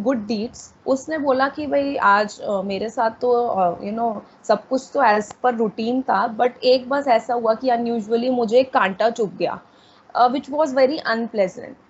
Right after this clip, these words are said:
And, uh, the person who used to perform bad deed, उसने मुझे बो-, उसने बोला कि, uh, मेरे साथ तो आज बहुत अच्छा हुआ है,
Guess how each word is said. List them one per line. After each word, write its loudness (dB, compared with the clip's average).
And, -4
uh, 0
the 6
person 4
who -4
used 0
to -8
perform 0
bad 4
deed, -4
उसने -6
मुझे -4
बो-, -2
उसने -6
बोला 2
कि, -4
uh, 2
मेरे 2
साथ -2
तो 4
आज 6
बहुत 0
अच्छा -2
हुआ 6
है, 2